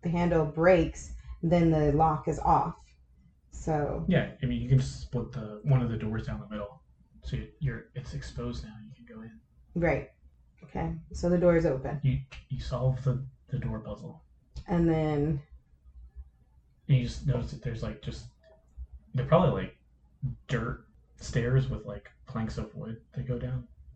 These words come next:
Speaker 1: Mm-hmm.
Speaker 2: And it's just in complete darkness.
Speaker 1: Okay. Now that it, now that the door is open, she can say, "Polecat," and it'll go back into a one-foot rod and
Speaker 2: Yeah, just put
Speaker 1: put
Speaker 2: it in
Speaker 1: it,
Speaker 2: the pocket.
Speaker 1: put it back in her, in her bag.
Speaker 2: Don't say "Polecat" accidentally.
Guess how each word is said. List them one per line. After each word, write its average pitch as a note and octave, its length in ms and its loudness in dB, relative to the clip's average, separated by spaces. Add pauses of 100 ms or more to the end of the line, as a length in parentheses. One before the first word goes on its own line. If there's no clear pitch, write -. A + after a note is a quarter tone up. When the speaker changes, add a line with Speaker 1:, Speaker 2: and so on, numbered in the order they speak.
(100)
Speaker 1:
Mm-hmm. E3+ 220 0
Speaker 2:
And - 80 0
it's - 100 -4
just C3 160 -4
in A#2 300 -4
complete A#2 360 -2
darkness. - 440 -10 (640)
Speaker 1:
Okay. D#3+ 280 -4 (840)
Now F3 280 4
that F3 120 4
it, - 140 -4
now F3 180 6
that E3+ 200 6
the E3 80 4
door F3 260 10
is E3+ 120 6
open, D#3+ 680 4
she D#3+ 300 0
can D#3 160 -2
say, D#3 220 0
"Polecat," B3+ 540 6 (180)
and E3 180 4
it'll D3 320 0
go D#3+ 180 2
back D3+ 240 0
into D#3 260 -2
a D#3 40 0
one-foot D3 400 0
rod D#3 300 2
and D3 120 2
Speaker 2:
Yeah, D3 140 0 (220)
just - 140 -20 (200)
put C#3 100 0
Speaker 1:
put F3+ 100 8
Speaker 2:
it - 20 6
in - 0 -
Speaker 1:
it, - 40 2
Speaker 2:
the - 60 -4
pocket. A#2+ 240 -6
Speaker 1:
put F#3 100 6
it F3 100 4
back D#3+ 240 2
in D#3 100 0
her, D3 340 -2
in E3+ 120 -2
her D3+ 180 0
bag. D3+ 400 2 (260)
Speaker 2:
Don't A#2+ 180 -2
say C3+ 120 2
"Polecat" B2+ 380 4
accidentally. C3 400 0